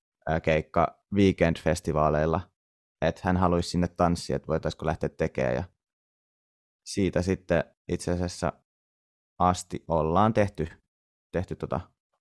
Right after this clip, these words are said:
hommaa, että nyt tänä vuonna oli ekan kerran, kun meillä oli neljä tanssia messissä, että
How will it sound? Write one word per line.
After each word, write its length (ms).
hommaa, 460
että 240
nyt 160
tänä 220
vuonna 240
oli 120
ekan 180
kerran, 280
kun 100
meillä 140
oli 60
neljä 300
tanssia 440
messissä, 420
että 140